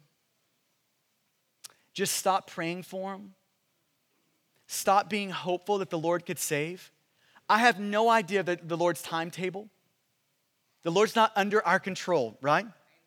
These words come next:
So I have no idea of the, the what's and whys and whens of the Lord, but I know this.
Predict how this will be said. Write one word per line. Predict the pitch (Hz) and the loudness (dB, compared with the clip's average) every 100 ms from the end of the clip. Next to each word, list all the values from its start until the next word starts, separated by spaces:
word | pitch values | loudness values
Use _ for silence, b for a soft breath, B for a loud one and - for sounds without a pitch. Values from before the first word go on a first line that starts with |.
| _ _ _ _ _ - b b | _ _ _ _ _ -20 b b
So | - | 2
I | 196 | 6
have | 220 | 4
no | 202 214 | 4 4
idea | 240 196 208 | 4 6 6
of | 190 | 6
the, | 190 | 4
the | 170 | -2
what's | 170 196 208 | 4 4 4
and | 208 | -2
whys | 190 190 175 | 2 2 0
and | 175 | -6
whens | 170 175 190 | -4 -4 -2
of | 190 | -4
the | 170 | -2
Lord, | 156 170 | 0 0
but | 160 | 0
I | 151 180 | -2 -2
know | 180 156 | -2 -6
this. | 127 135 - - | -4 -4 -4 -10